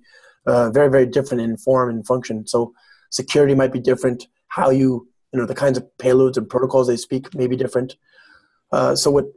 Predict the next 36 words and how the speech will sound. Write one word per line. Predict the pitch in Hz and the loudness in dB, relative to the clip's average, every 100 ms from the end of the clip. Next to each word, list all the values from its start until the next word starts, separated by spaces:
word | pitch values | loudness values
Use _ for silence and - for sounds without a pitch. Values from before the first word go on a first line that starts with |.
| _ | _
what | 156 151 | -2 -2
most | - 156 147 | 0 -2 0
organizations | 139 131 123 120 120 120 | 0 4 2 2 -4 -4
we | 120 | -6
see | - 120 | -6 -6
do | 117 120 | -2 -2
is | 117 | 0
they | 123 | 0
stand | 117 131 | 0 -2
up | 127 | -2
an | - - | -4 -4
edge | 139 131 | -2 -2
service, | - 120 110 | -2 -4 -4
something | - 131 123 | -2 -2 0
that | 120 - _ _ | -2 -4 _ _
stands | - - 127 127 | -10 -2 0 0
as | 123 | 0
an | 120 | -2
intermediary | 123 151 131 123 135 123 110 | -4 -6 -4 -4 -2 0 -2
between | 113 - 123 117 _ _ - | -4 -6 -8 -8 _ _ -2
the | 123 | -2
H | - | 0
T | 135 | 0
M | |
L | 120 | 0
five | - 117 - | 0 -2 -2
clients, | 147 151 143 - | -2 0 -2 -2
for | 135 | -2
example, | 131 135 135 135 _ _ _ - | 0 0 0 -2 _ _ _ -8
and | 127 120 113 | -2 -2 -2
the | 120 117 | -4 -2
backend | 123 - 113 113 | -4 -2 -4 -4
suite | - 123 | -4 -4
of | 131 | -2
services. | 151 135 117 - _ _ | -4 -4 -6 -10 _ _
Indeed, | 139 135 151 139 - | -2 0 0 -2 -4